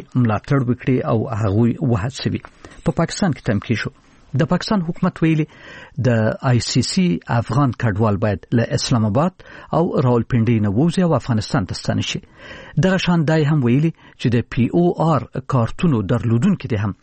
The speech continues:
له اسلام آباد او راولپنډۍ نه ووځي. د ملګرو ملتونو د کډوالو عالي کمشنرۍ او د کډوالۍ نړیوال سازمان د پاکستان حکومت په دې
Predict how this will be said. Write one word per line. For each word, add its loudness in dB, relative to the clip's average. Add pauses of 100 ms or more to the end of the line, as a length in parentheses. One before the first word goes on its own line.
(200)
له 2
اسلام 0
آباد 0
او 2
راولپنډۍ 2
نه 2
ووځي. -4 (240)
د 2
ملګرو 2
ملتونو 2
د -2
کډوالو 2
عالي 0
کمشنرۍ 0 (360)
او 0
د 0
کډوالۍ 2 (240)
نړیوال 2 (160)
سازمان -2
د -2
پاکستان 0 (100)
حکومت 0
په -2
دې 2